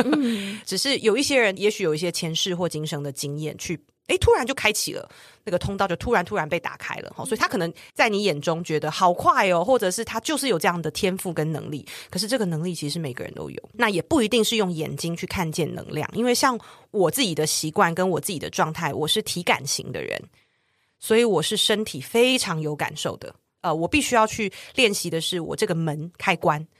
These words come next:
Speaker 1: 对。
Speaker 2: 否则如果我一直打开，这个对我是很消耗的，吼，
Speaker 1: 嗯。
Speaker 2: 甚至会受伤。心理咨商是这样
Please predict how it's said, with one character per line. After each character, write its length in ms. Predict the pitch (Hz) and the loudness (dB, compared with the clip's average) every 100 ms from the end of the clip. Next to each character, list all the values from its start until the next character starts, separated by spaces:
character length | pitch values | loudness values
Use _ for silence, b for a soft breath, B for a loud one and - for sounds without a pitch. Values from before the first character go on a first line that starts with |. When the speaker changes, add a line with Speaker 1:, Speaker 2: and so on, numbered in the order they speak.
| _ | _
Speaker 1:
对。 160 | 220 185 | -2 4
Speaker 2:
否 100 | 202 | 4
则 100 | 208 | 6
如 80 | 247 | 6
果 120 | 320 | 4
我 40 | - | 2
一 60 | |
直 140 | 294 180 | -4 -2
打 200 | 156 - | -4 -4
开， 360 | - 151 151 165 | -6 -4 -6 -8
这 120 | - | 0
个 80 | 247 | 2
对 120 | 233 | 4
我 160 | 196 156 | 2 0
是 120 | - | -4
很 120 | 175 | -4
消 240 | 156 - 160 | -2 2 2
耗 240 | 160 147 - | 2 -4 -4
的， 100 | - | -4
吼， 100 | 247 | 0
Speaker 1:
嗯。 40 | 254 | 4
Speaker 2:
甚 140 | 226 | 4
至 80 | 202 | 4
会 120 | 202 | 2
受 200 | 185 160 | 0 -2
伤。 240 | - 131 139 - | -2 -4 -8 -2
心 140 | 339 | 2
理 100 | 320 | 2
咨 80 | 180 | 2
商 160 | 190 180 | 2 0
是 100 | 175 | -2
这 140 | |
样 100 | 170 | -2